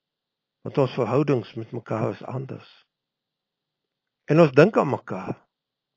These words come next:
En ons luister opreg na mekaar se versoeke met vers twaalf in gedagte. Vers twaalf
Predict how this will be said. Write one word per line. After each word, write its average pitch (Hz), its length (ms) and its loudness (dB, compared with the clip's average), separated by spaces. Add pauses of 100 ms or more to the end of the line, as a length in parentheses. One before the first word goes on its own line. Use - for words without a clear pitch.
(460)
En 135 80 -14
ons - 140 -14 (100)
luister 156 360 -2
opreg 131 340 0
na 135 80 0
mekaar 120 460 0
se 117 160 -10
versoeke 113 540 -8 (800)
met 104 120 -12
vers 107 240 -4
twaalf 110 320 -2
in 107 160 -8
gedagte. 110 560 -8
Vers 104 200 -10
twaalf 101 280 -6